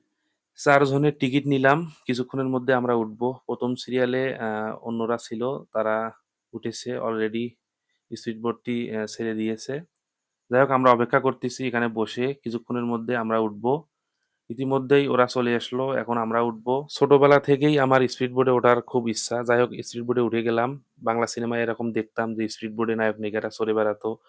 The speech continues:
বা ভিলেন স্পিড বোটে নায়ক নায়িকাকে তাড়া করতো, অনেক গোলাগুলি যুদ্ধ হইতো। যাই হোক, আমার শখ পূরণ হইলো ইনশাল্লাহ। দেখেন, অনেক প্রাকৃতিক সৌন্দর্য,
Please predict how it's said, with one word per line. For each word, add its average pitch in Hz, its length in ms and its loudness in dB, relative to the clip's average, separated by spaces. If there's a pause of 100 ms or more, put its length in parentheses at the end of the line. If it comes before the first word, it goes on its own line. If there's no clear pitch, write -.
(200)
বা 110 100 0
ভিলেন 110 500 -2
স্পিড 110 320 -8
বোটে 117 300 0 (380)
নায়ক 110 220 2
নায়িকাকে 110 340 -2
তাড়া 110 260 6
করতো, 107 420 -4
অনেক 107 220 -2
গোলাগুলি 107 440 0
যুদ্ধ 101 240 -8
হইতো। 113 380 -2 (460)
যাই 127 180 6
হোক, 143 120 6
আমার 131 280 4
শখ 120 400 0
পূরণ 123 220 0
হইলো 113 280 0
ইনশাল্লাহ। 117 540 0 (420)
দেখেন, 120 200 0
অনেক 123 180 0
প্রাকৃতিক 120 480 0
সৌন্দর্য, 117 720 -2